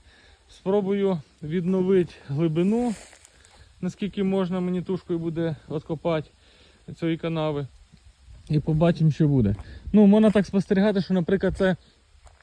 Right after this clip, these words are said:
можливо, там затінення йде, але он та ділянка теж затіняється, бачите, але вона там росте.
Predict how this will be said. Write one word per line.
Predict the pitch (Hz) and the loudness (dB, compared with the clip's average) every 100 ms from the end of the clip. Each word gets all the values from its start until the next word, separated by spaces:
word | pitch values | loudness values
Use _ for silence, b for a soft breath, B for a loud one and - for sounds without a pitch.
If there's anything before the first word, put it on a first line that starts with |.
| _ _ - | _ _ -4
можливо, | 139 170 165 165 | 2 4 4 4
там | 175 | 4
затінення | 156 151 202 196 160 135 | 2 4 6 6 6 4
йде, | 120 117 | 2 -2
але | - 139 151 156 b b b | -2 0 2 0 b b b
он | 143 147 | -4 -2
та | 185 202 | 2 2
ділянка | 202 185 156 139 | 2 2 0 -4
теж | 135 190 185 | 0 4 4
затіняється, | 156 143 151 143 131 113 - 113 - | 2 0 0 0 0 -4 -6 -12 -10
бачите, | 123 160 - | -6 -4 -2
але | 123 147 | 0 0
вона | 165 180 | 0 -2
там | 180 175 | -2 -4
росте. | 175 - 170 120 | -6 -6 -6 -6